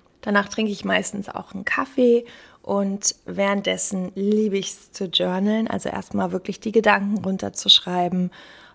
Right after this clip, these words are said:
Ähm, die meisten schreibe ich auch drei Dinge auf, für die ich dankbar bin. Damit kannst du so dein System oder dein Inneres auch schon mal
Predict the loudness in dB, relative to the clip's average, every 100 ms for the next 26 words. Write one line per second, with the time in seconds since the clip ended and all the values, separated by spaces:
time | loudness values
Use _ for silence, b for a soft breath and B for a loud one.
0 | -4 2 4 2 0 -2 0 2 0 0
1 | 0 4 4 2 -6 -10 -10 0 2 4
2 | 2 -2 2 4 4 0 -6 -4 -2 -2
3 | 2 2 0 -6 -4 -4 -4 -4 -10 b
4 | b b b b -4 0 2 2 0 -12
5 | -10 -4 -2 0 -2 -2 -4 -4 -2 0
6 | 0 -2 -6 -8 -8 0 2 2 2 6
7 | 6 6 2 -2 -2 -2 0 0 0 -2
8 | -4 -8 -10 -6 -4 -4 -6